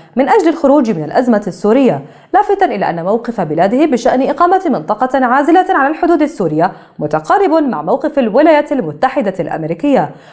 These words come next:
مشيرا أنه لا يوجد حاجة لقرار من مجلس الأمن الدولي. وأضاف جاويش أوغلو خلال لقاء أجراه مع إحدى القنوات التلفزيونية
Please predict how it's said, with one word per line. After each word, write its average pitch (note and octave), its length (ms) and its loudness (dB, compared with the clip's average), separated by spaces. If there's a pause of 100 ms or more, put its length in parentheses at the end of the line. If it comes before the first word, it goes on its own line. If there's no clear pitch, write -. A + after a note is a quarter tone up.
(140)
مشيرا F4+ 360 2
أنه D#4 280 2
لا F#3 120 2
يوجد G#3 340 0
حاجة A3 560 0
لقرار G3+ 540 2
من F#4+ 200 2
مجلس D#4+ 320 2
الأمن E4 400 2
الدولي. C#3+ 540 -4 (520)
وأضاف G4 400 2
جاويش G3+ 440 -2
أوغلو D4+ 340 2
خلال D#3 340 -8
لقاء A#3+ 500 -2
أجراه C4 360 0
مع C4+ 240 2
إحدى E4 180 0
القنوات A#3 460 0
التلفزيونية F#3+ 600 -2